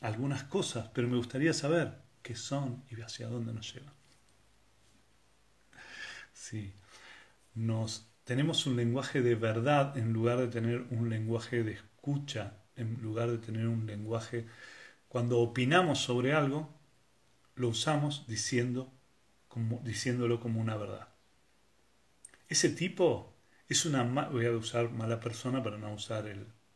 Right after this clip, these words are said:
la palabra que se usa habitualmente. Ese tipo es una mala persona. Mm. Sí. En tu experiencia.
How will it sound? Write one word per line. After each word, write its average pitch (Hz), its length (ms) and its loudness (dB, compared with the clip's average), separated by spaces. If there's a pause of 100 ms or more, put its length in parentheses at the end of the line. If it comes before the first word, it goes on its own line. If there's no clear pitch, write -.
la 107 120 -8
palabra 110 440 -8
que 117 120 -12
se 120 140 -10
usa 113 160 -10
habitualmente. 147 640 -6 (400)
Ese 165 240 2
tipo 160 400 0 (100)
es - 160 2
una 139 120 6
mala 147 200 6
persona. - 460 -4 (1400)
Mm. 104 260 -2 (1300)
Sí. 107 420 -8 (1700)
En 117 220 0
tu 117 100 -4
experiencia. 113 760 -2